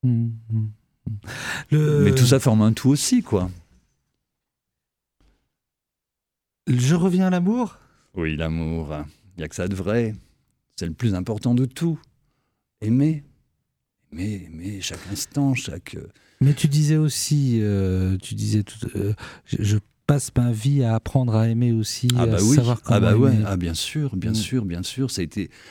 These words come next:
Speaker 2: c'était un apprentissage aussi. Euh, la première rupture, ça a été,
Speaker 1: Voilà,
Speaker 2: euh,
Speaker 1: parce
Speaker 2: ça,
Speaker 1: que
Speaker 2: ça, la
Speaker 1: tu
Speaker 2: première rupture, ça a été une déflagration.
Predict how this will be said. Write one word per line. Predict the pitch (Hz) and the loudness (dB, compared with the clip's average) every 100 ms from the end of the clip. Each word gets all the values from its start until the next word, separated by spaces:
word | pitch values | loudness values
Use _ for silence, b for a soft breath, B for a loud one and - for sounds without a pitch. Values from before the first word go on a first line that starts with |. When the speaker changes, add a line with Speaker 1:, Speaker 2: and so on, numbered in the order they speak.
| B | B
Speaker 2:
c'était | - 104 104 | -4 -2 -2
un | 92 | -6
apprentissage | 80 - 90 - - 180 139 | -6 -6 -6 -6 -2 0 0
aussi. | 131 - 113 110 _ _ _ _ _ _ _ _ _ - | -2 -2 0 -2 _ _ _ _ _ _ _ _ _ -12
Euh, | 82 78 78 78 - 80 67 _ _ _ _ _ _ - | -8 -6 -6 -10 -12 -18 -20 _ _ _ _ _ _ -16
la | - 78 | -12 -10
première | - 87 82 76 | -4 -2 -2 -4
rupture, | 87 80 - 131 151 - | -8 -8 -2 0 2 0
ça | - | -8
a | 82 | -10
été, | - 101 113 123 | -12 -6 -4 0
Speaker 1:
Voilà, | 101 98 131 156 | 0 2 4 2
Speaker 2:
euh, | 156 | 2
Speaker 1:
parce | 135 | 0
Speaker 2:
ça, | - | 2
Speaker 1:
que | 139 | 0
Speaker 2:
ça, | - 139 | 2 2
la | 127 | 2
Speaker 1:
tu | 120 | 2
Speaker 2:
première | 110 98 95 | 0 -2 -6
rupture, | 98 104 - 151 156 | -8 -8 -4 0 0
ça | - | -2
a | 80 | -12
été | - | -8
une | 104 95 | -8 -8
déflagration. | 98 - 92 104 117 - | -10 -10 -8 -6 -6 -4